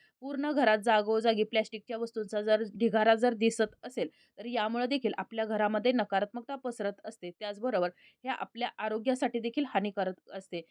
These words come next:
या वस्तूच्या वापराने आपल्या घरामध्ये विषारी तत्व शरीरात पोहोचतात आणि कॅन्सरसारख्या भयावक रोगाला कारणीभूत ठरत असतात आणि म्हणूनच आपल्याला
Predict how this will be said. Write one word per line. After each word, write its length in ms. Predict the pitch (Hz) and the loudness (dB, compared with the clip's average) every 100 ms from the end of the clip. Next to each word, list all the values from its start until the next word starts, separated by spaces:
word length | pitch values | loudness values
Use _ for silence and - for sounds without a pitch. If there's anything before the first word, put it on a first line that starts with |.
| _ _ | _ _
या 200 | 233 254 | -4 0
वस्तूच्या 500 | 269 262 254 254 269 | 0 -2 -6 -4 0
वापराने 580 | 254 202 214 233 240 180 | 2 2 2 0 2 -2
आपल्या 320 | 190 - 214 202 | -6 -10 -8 -6
घरामध्ये 440 | 214 226 247 202 | -2 0 0 0
विषारी 380 | 208 220 254 262 262 | -2 0 2 2 0
तत्व 260 | 226 190 | -2 -4
शरीरात 420 | 202 220 196 208 233 | 0 2 2 2 0
पोहोचतात 360 | - 196 - 165 160 _ _ | -2 -8 -4 -4 -4 _ _
आणि 220 | - 220 226 | -12 -10 -8
कॅन्सरसारख्या 760 | 262 226 233 262 269 277 220 220 | -6 -6 -2 0 2 2 2 0
भयावक 460 | 202 208 208 220 240 | 0 4 4 4 2
रोगाला 560 | 240 208 185 214 190 151 _ _ _ | 2 2 4 4 6 2 _ _ _
कारणीभूत 420 | 226 214 220 240 262 - | -8 -6 -6 -6 -6 -6
ठरत 240 | 247 190 185 _ | -4 -4 -6 _
असतात 320 | 190 196 185 170 - | -14 -8 -6 -6 -10
आणि 200 | 208 220 | -12 -6
म्हणूनच 500 | 226 240 262 175 - _ _ - | -2 0 0 0 -4 _ _ -10
आपल्याला 360 | 208 226 220 | -8 -4 -4